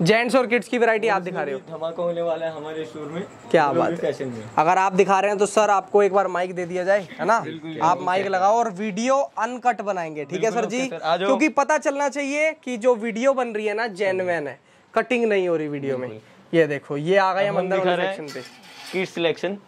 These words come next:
Speaker 1: किड्स की वैरायटी?
Speaker 2: बिल्कुल।
Speaker 1: क्या बात है।
Speaker 2: आप
Speaker 1: ये
Speaker 2: देख
Speaker 1: देखो।
Speaker 2: सकते हो,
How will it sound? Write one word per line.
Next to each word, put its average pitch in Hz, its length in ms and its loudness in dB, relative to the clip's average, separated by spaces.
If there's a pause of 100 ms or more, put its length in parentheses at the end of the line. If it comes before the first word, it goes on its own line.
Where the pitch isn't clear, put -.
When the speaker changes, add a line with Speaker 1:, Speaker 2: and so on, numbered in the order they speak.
(160)
Speaker 1:
किड्स 208 200 4
की 277 120 4
वैरायटी? 196 460 2
Speaker 2:
बिल्कुल। 117 440 -8
Speaker 1:
क्या 147 240 4
बात 127 260 -6
है। 123 100 -12 (1200)
Speaker 2:
आप 135 120 2
Speaker 1:
ये 160 80 0
Speaker 2:
देख 147 140 6
Speaker 1:
देखो। 165 120 -2
Speaker 2:
सकते 147 200 -6
हो, 175 160 -2